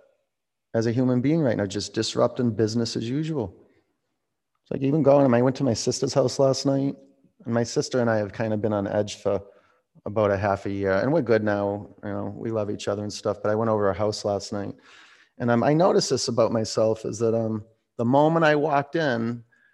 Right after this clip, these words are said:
like, I was looking for something. I was kinda looking to make her, I saw she w-, had, um, it was the first time she had Christmas Eve over, over her house, so, um, she had this beautiful display. She did awesome, and I noted, the one <laughs> thing I noticed is she had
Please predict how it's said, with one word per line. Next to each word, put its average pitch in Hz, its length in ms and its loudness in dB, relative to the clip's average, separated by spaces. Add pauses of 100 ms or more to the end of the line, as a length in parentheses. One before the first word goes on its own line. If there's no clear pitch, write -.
(580)
like, 120 180 2
I 127 60 6
was 117 160 2
looking 131 260 0
for 113 140 -6
something. 101 340 -6
I 107 60 -4
was 107 120 -6
kinda 123 280 -2
looking 120 340 -4
to 117 100 -10
make 110 220 -4
her, 110 160 0
I 107 180 0
saw 117 280 2 (160)
she - 220 -8
w-, 113 140 -2
had, 107 220 0
um, 101 300 -4
it - 60 -12
was 113 100 -8
the 104 40 -10
first 117 300 -2
time 110 140 -4
she 110 160 -8
had 98 260 -4
Christmas 107 420 -10
Eve 107 200 -6
over, 110 240 -2
over 113 160 -6
her 110 60 -6
house, 120 300 -8
so, 110 280 -12 (720)
um, 98 420 -12 (920)
she - 120 -12
had 240 100 -6
this 170 60 -8
beautiful 185 460 -4
display. - 360 -6
She 131 140 -10
did 127 160 -2
awesome, 139 420 0
and 110 80 -2
I 117 100 2
noted, 151 280 4
the 135 80 2
one 160 260 2
<laughs> - 20 -2
thing 170 180 2
I 151 80 0
noticed 139 440 -4
is 113 100 -8
she 120 180 -8
had 110 340 -4